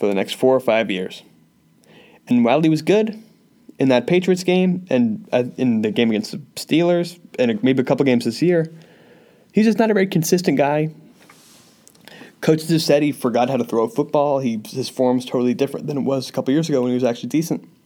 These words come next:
And I just wouldn't trust him with my franchise at this point. Now you have the opportunity to go chase a high-level quarterback in free agency. Me personally, if I was them,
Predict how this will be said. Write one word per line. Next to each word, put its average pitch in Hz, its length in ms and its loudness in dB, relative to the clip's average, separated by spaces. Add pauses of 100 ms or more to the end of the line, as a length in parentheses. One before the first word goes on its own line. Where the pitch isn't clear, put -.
(880)
And 123 140 2
I 175 80 2
just 233 160 -2
wouldn't 196 220 2
trust 196 260 0
him 185 80 0
with 180 140 -2
my 165 100 0
franchise 180 500 -2
at 165 100 -12
this 170 120 -6
point. 185 360 -2 (1400)
Now - 300 -4
you 240 80 4
have 196 120 2
the 196 80 6
opportunity 120 600 -2 (680)
to - 80 -12
go - 120 4
chase 156 340 -2
a 120 60 -4
high-level 175 500 0
quarterback 135 420 -2
in 113 120 2
free 113 220 0
agency. 101 440 -4 (1040)
Me 127 140 4
personally, 214 320 2
if 165 80 -4
I 151 120 4
was 147 140 -2
them, 143 260 -2